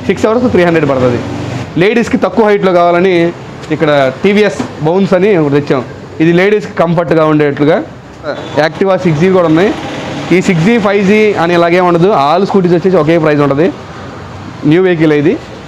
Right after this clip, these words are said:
రాయల్ ఎన్ఫీల్డ్ కూడా ఉంది, క్లాసిక్ త్రీ ఫిఫ్టీ అనమాట. అది ట్వంటీ ఫోర్ అవర్స్కి వచ్చేసి థౌజండ్ పడుతుంది. సిక్స్ అవర్స్కి వచ్చేసి సెవెన్ హండ్రెడ్ పడుతుంది. కేటీఎం డ్యూక్ టూ హండ్రెడ్ ఉంది. అది ఫి-, మన కేటీఎం ఆర్సీ లాగానే థౌజండ్ పడుతుంది అనమాట. సిక్స్ అవర్స్ స్పేస్ వచ్చేసి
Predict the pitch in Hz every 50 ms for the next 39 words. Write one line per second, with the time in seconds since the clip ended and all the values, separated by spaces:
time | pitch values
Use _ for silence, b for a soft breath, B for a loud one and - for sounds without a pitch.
0 | - - 175 170 180 196 190 180 175 180 175 165 165 156 151 147 143 151 196 226
1 | - - - - - - - - - - 165 170 160 185 160 - 165 165 170 165
2 | 135 - 156 139 135 135 127 123 120 123 123 123 156 202 285 143 - - - -
3 | - - - 170 180 180 175 190 185 185 185 180 185 185 196 180 165 233 214 254
4 | 240 - 170 160 151 147 131 117 127 135 165 220 339 - - - - - - -
5 | - - - - 214 190 - 226 208 214 180 175 202 170 202 196 170 - 214 180
6 | 180 180 175 170 165 156 143 135 135 127 117 - 123 143 196 262 - - - -
7 | - - - - - - - - - 175 196 208 226 220 196 156 123 - - -
8 | - - - - - - - - 143 135 185 214 226 - - 185 151 120 - -
9 | - - 175 180 196 196 185 170 156 147 143 143 170 220 302 - - - - -
10 | - 139 147 165 185 185 180 170 165 160 147 131 - - 165 165 160 156 156 151
11 | 147 143 143 151 160 170 170 180 175 175 160 156 160 - 190 170 165 165 160 165
12 | 190 208 190 165 160 165 - - - - - - - - - 170 180 196 196 185
13 | 170 160 - - 151 147 139 135 131 127 147 165 208 220 - - - - 151 143
14 | - 165 160 151 - 143 147 135 131 123 127 127 139 160 202 -